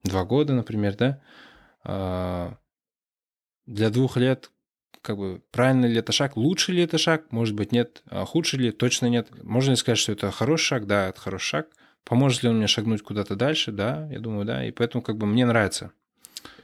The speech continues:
Недавно один мой товарищ говорил, ну, он описывал себя, э, но я думаю, что я и, как бы, могу к этому тоже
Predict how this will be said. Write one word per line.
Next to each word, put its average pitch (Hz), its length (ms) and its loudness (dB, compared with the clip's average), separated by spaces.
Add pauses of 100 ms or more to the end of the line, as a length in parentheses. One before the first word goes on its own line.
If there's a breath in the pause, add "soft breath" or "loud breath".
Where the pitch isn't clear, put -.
Недавно 113 580 2
один 104 460 0
мой 110 100 -2
товарищ 113 380 2
говорил, 104 480 2 (500)
ну, 139 140 2
он 110 80 2
описывал 110 360 2
себя, 160 400 0 (320)
э, 107 320 -4 (220)
но 113 260 -2
я 110 300 4
думаю, 107 320 0
что - 180 -4
я 104 300 2
и, 101 160 -4
как - 180 -12
бы, 101 120 -8
могу 104 260 -2
к - 80 -6
этому 101 240 -4
тоже 98 320 -6